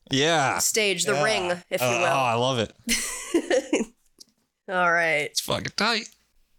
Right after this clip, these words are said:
Speaker 1: It, the circus is America.
Speaker 2: Yes.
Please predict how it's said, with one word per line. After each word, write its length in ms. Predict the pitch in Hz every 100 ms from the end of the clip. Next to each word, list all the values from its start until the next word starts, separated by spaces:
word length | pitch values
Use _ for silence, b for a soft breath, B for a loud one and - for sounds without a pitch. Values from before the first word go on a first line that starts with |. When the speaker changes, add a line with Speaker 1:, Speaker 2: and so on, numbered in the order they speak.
| _
Speaker 1:
It, 280 | - 120 -
the 100 | 123
circus 480 | 120 123 131 123 -
is 180 | 120 117
America. 600 | 117 123 123 120 110 107 - _ - -
Speaker 2:
Yes. 640 | 214 240 262 254 - -